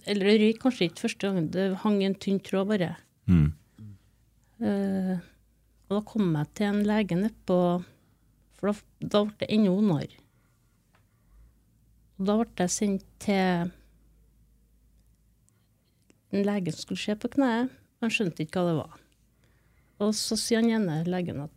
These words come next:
Speaker 1: du skal få prøve å, skal sette deg opp på han Grøntvedt.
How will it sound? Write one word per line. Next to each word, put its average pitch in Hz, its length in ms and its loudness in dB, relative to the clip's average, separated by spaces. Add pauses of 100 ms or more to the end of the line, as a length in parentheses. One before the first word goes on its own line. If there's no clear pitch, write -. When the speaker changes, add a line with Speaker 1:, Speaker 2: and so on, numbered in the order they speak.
(160)
Speaker 1:
du 208 80 0
skal 214 160 -2
få 214 80 2
prøve 214 320 2
å, 208 200 4 (520)
skal - 160 -8
sette - 240 -6
deg 160 140 0
opp - 100 -20
på 214 140 0
han 180 140 0 (200)
Grøntvedt. 208 560 0